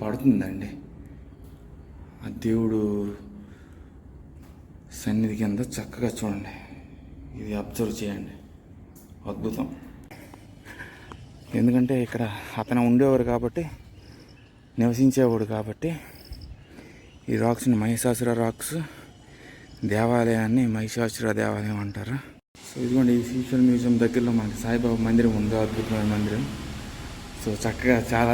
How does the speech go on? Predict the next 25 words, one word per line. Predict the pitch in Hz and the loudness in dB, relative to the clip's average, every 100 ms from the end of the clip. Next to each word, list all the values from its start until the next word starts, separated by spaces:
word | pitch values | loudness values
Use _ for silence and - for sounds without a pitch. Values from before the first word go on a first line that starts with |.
| 113 | 2
రోజుల | 117 117 117 117 | 2 2 0 0
తర్వాత | 113 104 | -4 -2
సాయిబాబాని | 113 110 113 110 110 110 104 107 - - - - - - - - - - - - - | 0 0 0 0 0 -2 -4 -10 -14 -16 -14 -14 -14 -14 -16 -16 -18 -18 -18 -18 -2
టెంపుల్కి | 120 110 110 113 | 2 4 4 2
అయితే | 107 104 | 2 0
వచ్చాను. | 101 123 104 107 120 - - - - - - - - - - - - 110 | -2 0 0 0 -6 -10 -14 -16 -18 -20 -20 -18 -16 -16 -18 -16 -10 -4
ఎక్కడో | 131 131 123 | 2 4 6
మా | 117 113 | 4 4
ఊరు | 120 | 4
దగ్గర | 127 120 120 | 4 2 0
చూసాను | 120 117 117 117 | -2 0 -2 0
టెంపుల్, | 113 117 127 | 0 0 0
దాని | 117 117 | 0 0
తర్వాత | 113 117 117 | -2 0 0
మళ్ళీ | 110 120 110 104 - - - - - - - - - | 2 2 0 -4 -8 -14 -16 -18 -18 -18 -20 -12 -2
చాలా | 110 110 | 0 4
రోజుల | 120 120 | 4 2
తర్వాత | 120 123 113 123 123 117 117 | 0 2 4 2 0 4 4
ఈ | 113 107 107 | 4 2 2
నడుస్తూ | 113 117 110 143 143 127 | 2 2 0 2 4 4
వెళ్ళే | 123 123 131 123 117 - - - - - | 2 2 0 -2 -6 -16 -18 -20 -20 -8
క్రమంలో | 120 127 123 123 143 131 123 | 0 2 4 4 2 0 0
ఈ | 113 | 0
దేవాలయం | 113 120 120 120 | 0 2 2 2
అయితే | - | 0